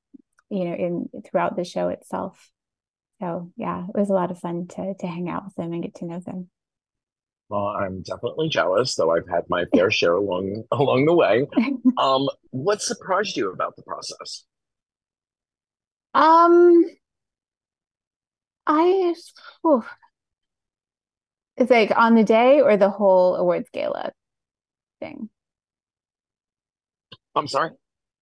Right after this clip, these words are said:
Speaker 1: Uh, just on, on the recording day or throughout the entire awards gala?
Speaker 2: You know what? Both.
Speaker 1: Okay.
Speaker 2: Both.
Speaker 1: Um, I think about the entire awards gala is just, like, how many people are involved. <laughs>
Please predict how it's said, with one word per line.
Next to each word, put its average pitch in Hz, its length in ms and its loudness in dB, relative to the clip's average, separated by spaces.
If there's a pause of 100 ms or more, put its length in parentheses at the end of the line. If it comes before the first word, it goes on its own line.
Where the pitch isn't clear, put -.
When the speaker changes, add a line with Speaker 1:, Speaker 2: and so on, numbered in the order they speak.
(200)
Speaker 1:
Uh, 214 160 2
just 208 340 0
on, 214 360 0
on 208 220 -2
the 196 80 -2
recording 247 500 0
day 269 260 4
or 202 180 0
throughout 190 360 -2
the 185 80 -8
entire 170 760 -8 (480)
awards 175 300 -4
gala? - 220 -4
Speaker 2:
You 226 100 -2
know 214 80 0
what? 247 160 -2
Both. 240 280 0 (460)
Speaker 1:
Okay. 214 120 -6
Speaker 2:
Both. 127 220 -2 (500)
Speaker 1:
Um, 214 300 2
I 226 100 4
think 415 360 -2
about 226 280 0
the 208 100 -2
entire 254 420 -2
awards 202 380 -4
gala 170 180 -2
is 175 100 -8
just, 180 200 -14
like, 175 280 -10
how 233 420 2
many 208 320 2
people 277 400 2
are 170 160 0
involved. 208 720 2
<laughs> - 40 -16